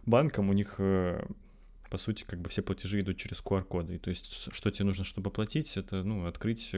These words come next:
камеру, вот, по сути, банковскую. И я пытался настроить вот это вот на двойной тап по задней стенке телефона, но они, к сожалению, не поддержали. Максимум, что я смог, это открытие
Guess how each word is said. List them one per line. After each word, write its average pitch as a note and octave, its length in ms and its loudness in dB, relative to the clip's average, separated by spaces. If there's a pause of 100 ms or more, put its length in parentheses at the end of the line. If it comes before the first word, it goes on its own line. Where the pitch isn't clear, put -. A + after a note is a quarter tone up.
камеру, E2 380 0
вот, F2 240 -4
по F2 100 -6
сути, - 320 -4 (300)
банковскую. F2+ 640 0 (440)
И G2+ 640 8 (280)
я G#2 180 4
пытался G2+ 440 4
настроить F2 640 0
вот E2+ 180 -8
это F2+ 180 -4
вот E2+ 320 -4
на F2+ 500 2 (240)
двойной G#2 360 6
тап G#2 340 4
по F#2+ 120 2
задней F#2 340 4
стенке F2+ 920 0
телефона, A2+ 640 2
но G#2+ 560 6
они, G2 120 4
к G2 40 -6
сожалению, G2 360 2
не F#2+ 60 4
поддержали. F2+ 520 2
Максимум, F2+ 320 -2
что - 160 -8
я F2 40 -4
смог, - 260 -2
это - 120 -4
открытие E2+ 680 -2